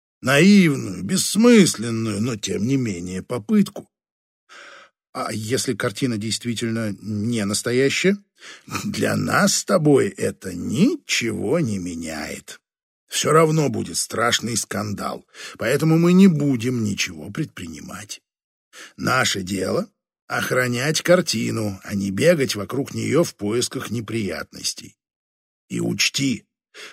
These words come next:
мы можем выступить с подобным заявлением, только если у нас будут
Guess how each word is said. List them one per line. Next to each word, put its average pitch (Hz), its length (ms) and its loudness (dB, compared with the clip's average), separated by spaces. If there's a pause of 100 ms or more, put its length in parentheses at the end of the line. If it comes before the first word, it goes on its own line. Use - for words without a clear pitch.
мы 202 280 8
можем 151 420 8
выступить 113 540 -4
с - 60 -6
подобным 113 540 -4
заявлением, 98 800 2
только 170 400 2
если 95 320 -6
у 95 100 -6
нас 92 220 -4
будут 87 340 -10